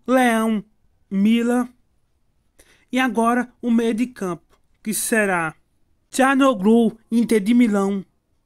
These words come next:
Tonali, Milan, Kostic, Juventus,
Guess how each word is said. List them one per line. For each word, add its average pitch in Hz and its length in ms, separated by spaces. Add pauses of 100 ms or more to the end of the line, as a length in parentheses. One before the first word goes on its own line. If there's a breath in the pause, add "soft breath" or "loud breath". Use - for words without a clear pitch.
(120)
Tonali, 247 800 (100)
Milan, 220 600 (720)
Kostic, 254 840 (140)
Juventus, 202 960